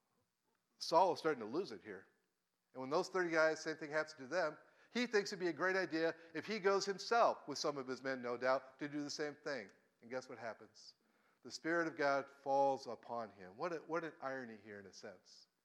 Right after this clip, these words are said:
Because when it fell on him originally, it made him more than what he was. Here it makes him less. Because God's judgment is against him and his plans. It says the Spirit of God fell upon him and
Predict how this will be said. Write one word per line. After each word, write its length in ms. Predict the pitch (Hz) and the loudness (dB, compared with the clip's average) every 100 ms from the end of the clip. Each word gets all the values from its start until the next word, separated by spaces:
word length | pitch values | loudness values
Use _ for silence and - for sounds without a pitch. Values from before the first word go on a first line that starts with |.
| _ _ _ - | _ _ _ -12
Because 300 | 139 170 160 | -4 -2 -2
when 100 | 165 | -2
it 140 | 165 - | -4 0
fell 160 | 202 208 | 0 2
on 80 | 175 | 0
him 160 | 170 | -2
originally, 640 | 143 143 147 131 113 104 101 _ _ _ _ _ - | -2 -2 -2 -6 -8 -8 -12 _ _ _ _ _ -10
it 140 | 135 131 | -8 -6
made 260 | 151 170 143 | -6 -6 -8
him 260 | 139 127 120 - _ 123 | -8 -8 -8 -18 _ -10
more 260 | 131 139 127 | -4 -2 -2
than 120 | 110 | -6
what 140 | 104 | -10
he 100 | 95 92 | -12 -14
was. 540 | 90 90 - - - _ _ _ _ _ _ _ _ _ | -16 -18 -20 -20 -20 _ _ _ _ _ _ _ _ _
Here 140 | 127 | -12
it 100 | 113 | -10
makes 240 | 117 - 110 | -12 -14 -16
him 60 | 92 | -18
less. 540 | 107 98 _ - - - _ _ _ _ _ _ _ _ _ _ 123 | -18 -18 _ -20 -20 -20 _ _ _ _ _ _ _ _ _ _ -14
Because 320 | 107 110 107 | -6 -6 -4
God's 380 | 113 107 101 - | -4 -4 -6 -12
judgment 400 | - 120 - 107 95 | -6 -6 -6 -14 -16
is 120 | 90 | -16
against 420 | 87 117 117 - | -12 -12 -12 -18
him 140 | 98 92 | -18 -18
and 80 | 90 | -20
his 120 | 87 - | -20 -20
plans. 160 | 104 98 _ _ - _ _ _ _ _ _ _ _ _ _ _ | -20 -20 _ _ -20 _ _ _ _ _ _ _ _ _ _ _
It 60 | - | -4
says 220 | 156 151 | -2 -2
the 60 | 131 | -4
Spirit 300 | - 165 160 | -4 -2 -2
of 80 | 151 | 2
God 240 | 147 147 - - | 2 2 -2 0
fell 180 | 143 | 0
upon 300 | 147 156 151 | 0 2 0
him 160 | 147 143 | 0 -8
and 120 | 131 | -10